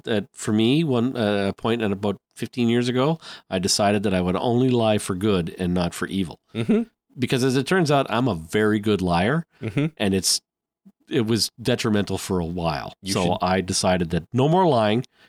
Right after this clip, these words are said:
Speaker 1: except for good purposes.
Speaker 2: use
Speaker 1: Like
Speaker 2: your
Speaker 1: when,
Speaker 2: powers for good.
Speaker 1: when my wife asked me where you were, I don't say,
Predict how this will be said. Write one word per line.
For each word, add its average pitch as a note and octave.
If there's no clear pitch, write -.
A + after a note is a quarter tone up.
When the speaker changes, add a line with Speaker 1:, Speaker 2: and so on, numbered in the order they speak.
Speaker 1:
except C3+
for D3
good F3+
purposes. F2
Speaker 2:
use G#2+
Speaker 1:
Like A2
Speaker 2:
your C3
Speaker 1:
when, B2
Speaker 2:
powers A2
for A#2
good. -
Speaker 1:
when A#2
my A2
wife A2+
asked A2+
me B2+
where A2+
you C#3+
were, C3+
I G2+
don't A2+
say, A2